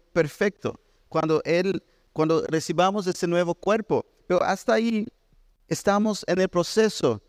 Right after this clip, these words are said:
Por eso tenemos que tener paciencia unos con los otros, porque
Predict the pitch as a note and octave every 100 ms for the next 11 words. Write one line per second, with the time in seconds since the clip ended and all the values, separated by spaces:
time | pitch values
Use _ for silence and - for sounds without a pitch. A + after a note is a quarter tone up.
0 | _ _ F3+ G3+ G#3+ - G3+ G3 - _
1 | _ _ _ _ _ _ _ _ - E3+
2 | G3+ G#3+ F#3 - F3 F3 F3 F#3 E3 -
3 | F#3 F#3+ F#3+ F#3+ D3+ G3+ F3+ F3+ E3 D3
4 | F#3+ F#3 E3 D3